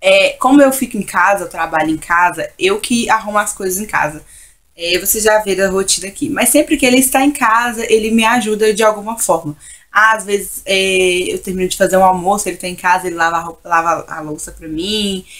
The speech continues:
Então, assim, essas coisinhas, arrumar a cama, tirar poeira, varrer chão. Então, assim, ele me ajuda muito. Mas a maioria das coisas sou eu, tá?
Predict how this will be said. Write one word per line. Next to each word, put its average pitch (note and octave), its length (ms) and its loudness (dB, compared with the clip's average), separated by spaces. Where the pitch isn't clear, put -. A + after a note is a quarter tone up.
Então, A3+ 160 -4
assim, G#3 320 -2
essas A3+ 220 -2
coisinhas, G#3+ 600 2
arrumar F#3 280 2
a F#3 40 -4
cama, F3 960 2
tirar F#3 200 -2
poeira, F#3 720 2
varrer F#3 380 -2
chão. F#3 560 0
Então, A3+ 140 -14
assim, A3+ 340 -2
ele G3+ 160 2
me G3+ 100 2
ajuda G3+ 300 0
muito. G#3 500 0
Mas A3 340 0
a A#3 40 -2
maioria A3+ 340 0
das B3 200 0
coisas G#3+ 260 0
sou C4+ 200 2
eu, - 200 -6
tá? - 300 -2